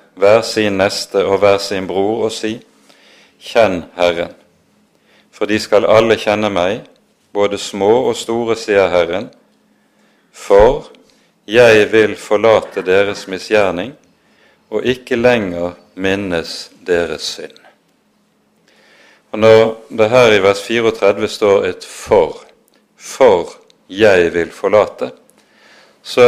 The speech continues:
er det et ord som dermed sier at den nye pakt, den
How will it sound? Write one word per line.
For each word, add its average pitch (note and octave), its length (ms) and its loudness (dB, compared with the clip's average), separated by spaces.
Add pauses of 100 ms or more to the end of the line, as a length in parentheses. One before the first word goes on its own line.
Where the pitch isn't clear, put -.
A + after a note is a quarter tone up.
(100)
er A2+ 40 2
det A#2 400 2
et G2+ 140 -6
ord A#2+ 320 -6
som G#2+ 400 -2 (160)
dermed A2 400 2
sier G#2+ 400 0 (140)
at F#2 180 -8
den F#2+ 160 -4
nye A2+ 180 -2
pakt, - 520 -4 (340)
den B2+ 460 2